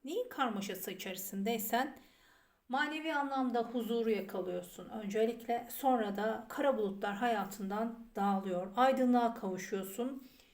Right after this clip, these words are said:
Gerçekten gücünü hissedeceğin bir haftaya merhaba diyeceksin. Güçleniyorsun artık. Gücünü hissedeceksin ve çevrendekiler de zaten bu gücünden etkilenecek sevgili Yay burcu. Çok teşekkür ediyorum. Saygılar sunuyorum efendim. Enerjinize sahip çıkın lütfen.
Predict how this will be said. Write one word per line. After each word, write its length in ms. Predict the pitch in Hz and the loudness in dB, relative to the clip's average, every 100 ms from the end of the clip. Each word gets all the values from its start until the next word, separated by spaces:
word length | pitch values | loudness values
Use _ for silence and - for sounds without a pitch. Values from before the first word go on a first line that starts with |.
| _ - | _ -4
Gerçekten 720 | 240 233 226 226 214 220 214 | -4 -4 -8 -10 -8 -4 -4
gücünü 600 | 202 208 190 208 240 240 | -4 -6 -6 -4 -4 -4
hissedeceğin 760 | - 233 - - 185 208 202 | -4 -4 -2 -2 -2 -2 -2
bir 80 | 185 | -2
haftaya 400 | 185 180 - 190 | -4 -8 -10 -10
merhaba 520 | 185 180 175 180 175 | -8 -8 -6 -4 -4
diyeceksin. 720 | 175 170 180 175 - 220 226 - - | -6 -6 -6 -6 -4 -4 -4 -12 -10
Güçleniyorsun 760 | 254 247 - 254 254 254 - 202 | -6 -6 -2 0 4 2 0 -6
artık. 480 | 180 180 - 175 - - - - - | -8 -8 -12 -14 -16 -20 -20 -20 -8
Gücünü 500 | 254 269 285 320 - | -6 -4 -6 -6 -6
hissedeceksin 1000 | 302 - - 220 185 196 190 - 277 269 | -4 -4 -2 -2 -2 -6 -8 -8 -6 -4
ve 120 | 220 | -2
çevrendekiler 960 | 254 240 233 240 233 220 254 233 226 208 | 0 2 2 0 -2 -2 0 0 0 -2
de 60 | |
zaten 560 | 202 233 214 214 240 - - - | -2 -2 -2 -4 -6 -6 -18 -10
bu 120 | 320 294 | -8 -6
gücünden 600 | 262 240 208 208 220 226 | -4 -4 -6 -6 -6 -8
etkilenecek 720 | 220 - 226 214 202 220 220 | -10 -2 -2 0 0 0 0
sevgili 340 | - 190 185 | -6 -4 -2
Yay 280 | 185 175 175 | -2 -2 -2
burcu. 320 | 175 170 - | -4 -6 -10
Çok 240 | - 294 294 | -6 -6 -2
teşekkür 420 | 269 285 269 277 | 0 0 0 0
ediyorum. 460 | 269 254 233 247 269 | 4 4 4 2 2
Saygılar 520 | 285 247 247 247 233 | 6 6 8 6 4
sunuyorum 400 | - 208 202 185 | 0 -2 0 -2
efendim. 400 | 185 196 190 208 | -2 -2 -2 -2
Enerjinize 600 | 220 226 220 233 220 226 | 2 4 4 4 4 2
sahip 380 | 233 220 214 - | 2 0 0 -4
çıkın 260 | - 175 | -10 -10
lütfen. 280 | 165 - | -10 -10